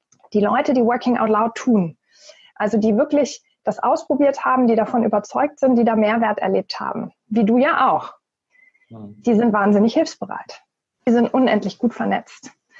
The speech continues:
Speaker 1: Und die kennen jemand, der jemand kennt, der auf jeden Fall hilft. Und wenn das keine Kulturveränderung ist, dann weiß ich auch nicht weiter.
Speaker 2: Mhm.
Speaker 1: Natürlich muss das System nachziehen. Ne? Also wenn wir Autonomie wollen,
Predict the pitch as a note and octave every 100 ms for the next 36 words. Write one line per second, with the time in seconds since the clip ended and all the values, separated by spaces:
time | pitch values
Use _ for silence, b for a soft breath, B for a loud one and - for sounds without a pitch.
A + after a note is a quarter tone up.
0 | B B B A#3+ A3+ - B3 - C#4 E4
1 | D#4+ D4+ C4+ A3+ A3+ G#3+ - B3 C4 B3+
2 | - G3+ G#3 A#3+ A#3 A3+ A#3 A3 G#3+ A3+
3 | - - - - _ b b b b b
4 | _ A3+ A3 A3+ A#3 - - C4+ B3+ A3+
5 | A#3+ - D#4 D#4 A2 G3+ - - - -
6 | A3+ G3 G#3 A3 A3 - F#3+ - G#3 -
7 | G#3 A3+ - G#3 - _ _ _ _ _
8 | _ G#2+ - - G#3+ G3 E4 E4 D#4 -
9 | C#4 - - - B3+ A#3+ F#3+ - B3 -
10 | - - - - _ C4 G4 - A3 A3+
11 | A3+ A#3+ A3 B3 B3+ B B B A#3 A#3
12 | B3 B3 E4 C#4+ B3+ C4+ D4+